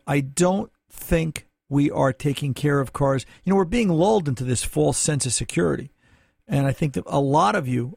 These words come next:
are just waiting until it breaks. And I realize money's an issue, but you know what? It's not a lot of money to at least have some kind of a plan and to look at maintenance. And maybe if I was gonna give you a nickel's worth of free advice as I close this hour,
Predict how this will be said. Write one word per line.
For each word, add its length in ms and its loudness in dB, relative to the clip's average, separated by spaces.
are 180 -2
just 340 -2
waiting 300 0
until 240 0
it 100 -6
breaks. 380 -4
And 160 -4
I 60 2
realize 440 4
money's 320 -2
an 80 -2
issue, 420 0
but 240 2
you 80 0
know 120 2
what? 340 2
It's 160 -10
not 220 2
a 40 2
lot 200 4
of 80 -2
money 180 -2
to 140 0
at 80 -4
least 240 -4
have 180 0
some 220 -2
kind 200 -2
of 60 -2
a 60 -6
plan 480 -2
and 120 -2
to 80 0
look 200 2
at 80 -6
maintenance. 640 -2
And 320 -4
maybe 400 0
if 100 -2
I 80 0
was 120 0
gonna 160 -2
give 200 -2
you 520 0
a 60 -2
nickel's 320 -2
worth 160 0
of 80 -8
free 180 -2
advice 400 -2
as 80 -8
I 80 -2
close 320 -2
this 220 -4
hour, 320 -2